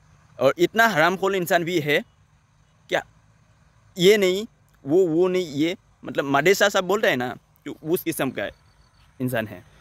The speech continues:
तो वो लोग क्या करते हैं, उम, तालिबानी का, ताली-, तालिबान का जो ग्रुप है, उनका पास से उनका नाम लेके पैसा लिया, भीख मांग के उनका पास से पैसा लिया, उनका फन-, उनका एक ही करके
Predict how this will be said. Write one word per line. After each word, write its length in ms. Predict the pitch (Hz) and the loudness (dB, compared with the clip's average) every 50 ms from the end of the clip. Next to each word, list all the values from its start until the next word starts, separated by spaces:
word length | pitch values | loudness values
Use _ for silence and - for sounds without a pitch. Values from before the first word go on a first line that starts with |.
| _ _ - - | _ _ -12 -6
तो 80 | 151 156 | -4 0
वो 200 | 151 170 220 262 | 2 4 4 4
लोग 140 | 277 269 | 2 2
क्या 160 | 247 - 240 233 | 0 0 0 0
करते 220 | 233 - - 208 | 0 -4 -4 -8
हैं, 80 | 240 381 _ _ _ _ _ _ _ _ _ - | -8 -8 _ _ _ _ _ _ _ _ _ -12
उम, 320 | - 156 160 156 160 160 147 | -8 -6 -4 -4 -4 -6 -4
तालिबानी 460 | - 165 160 185 214 208 202 208 202 | -2 0 2 2 2 2 0 -2 0
का, 340 | 202 196 190 185 180 143 143 | 0 0 2 2 2 0 -2
ताली-, 480 | 165 - 151 143 151 156 160 165 156 - - - _ _ _ - _ - - | -4 -4 -4 -2 0 0 0 0 -2 -4 -8 -20 _ _ _ -20 _ -6 -4
तालिबान 340 | 139 143 165 175 180 175 | -4 -2 0 0 0 0
का 180 | 170 175 170 160 | 0 -2 -2 0
जो 340 | 147 147 143 139 131 113 107 107 127 127 - - _ - | 0 2 0 2 0 -2 -4 -8 -12 -18 -20 -20 _ -8
ग्रुप 200 | 139 139 143 131 | -6 -6 -4 -4
है, 120 | 135 131 - _ _ _ _ _ _ _ _ _ _ _ _ _ _ - 135 | -4 -8 -8 _ _ _ _ _ _ _ _ _ _ _ _ _ _ -6 -4
उनका 400 | 139 156 131 160 160 156 156 156 | -2 0 2 4 4 4 4 2
पास 240 | 135 - 165 156 - | 0 -2 -4 -4 -4
से 280 | - 151 156 156 151 123 - _ - - | -2 0 2 2 2 0 -2 _ -8 -4
उनका 220 | 147 147 160 170 | -2 2 2 2
नाम 240 | 160 147 143 151 151 | 2 2 0 0 2
लेके 320 | 151 147 143 127 151 147 151 - _ _ _ _ _ _ _ _ - | 2 2 2 0 -2 -6 -6 -8 _ _ _ _ _ _ _ _ -6
पैसा 260 | 135 139 - 165 160 | -4 -2 0 0 0
लिया, 380 | 147 135 143 151 170 196 208 - - | 2 2 2 2 2 2 0 -6 -14
भीख 360 | 104 113 82 80 - 147 151 | -16 -16 -14 -8 -8 -6 -4
मांग 220 | 170 165 165 165 151 | -2 -4 -4 -4 -6
के 300 | - 165 170 160 156 135 | -6 -6 -4 -2 -2 -2
उनका 260 | 131 143 135 - 160 | -2 -2 -2 -2 0
पास 160 | 147 151 - | 0 0 -2
से 100 | - 156 | -2 -4
पैसा 260 | 127 143 139 147 135 | -2 -2 -2 -2 -2
लिया, 220 | 131 131 139 156 151 | 0 0 0 0 0
उनका 240 | 135 135 135 151 | -2 -2 -2 -2
फन-, 260 | 156 - 151 147 - - - - | -2 -2 -4 -4 -6 -6 -8 -6
उनका 220 | 135 135 151 143 139 - - | -4 0 0 0 0 -2 -4
एक 120 | 131 127 | -4 -2
ही 140 | 127 127 131 | -2 -4 -2
करके 280 | 120 139 131 131 165 | -2 -2 -2 -2 -6